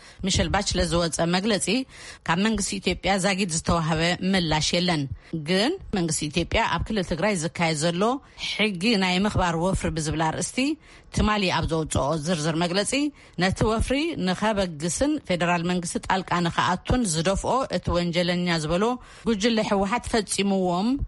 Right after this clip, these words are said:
ዝበሎም ጥሕሰታት ሕገ መንግስቲ ብንጹር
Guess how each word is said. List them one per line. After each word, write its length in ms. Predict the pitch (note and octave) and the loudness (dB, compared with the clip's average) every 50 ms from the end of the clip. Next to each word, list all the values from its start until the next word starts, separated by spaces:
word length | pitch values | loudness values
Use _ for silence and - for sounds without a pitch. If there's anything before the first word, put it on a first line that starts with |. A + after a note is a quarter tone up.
| - | -4
ዝበሎም 440 | - D#3+ G3 G3 G#3 G3+ F#3+ G3 F#3+ F3 | -2 0 2 2 2 2 0 0 -2 -2
ጥሕሰታት 540 | - - F#3+ F3+ F3+ A3+ G#3+ - A3 G#3+ - | -2 -4 -4 0 0 0 0 2 0 -2 0
ሕገ 220 | - A3 G3+ F3 F#3+ F#3 | -2 -2 0 0 2 2
መንግስቲ 420 | F#3+ F3+ F#3+ F#3+ G3 G#3 - - C#4+ D4 D4+ - - - - - - - | 2 2 2 2 0 -2 0 0 0 0 -2 -4 -10 -20 -20 -20 -12 -6
ብንጹር 580 | D#3+ E3+ G#3 A3+ A#3+ A#3+ A3+ - - A3 C4 B3+ | -2 0 2 4 2 2 0 0 0 2 2 0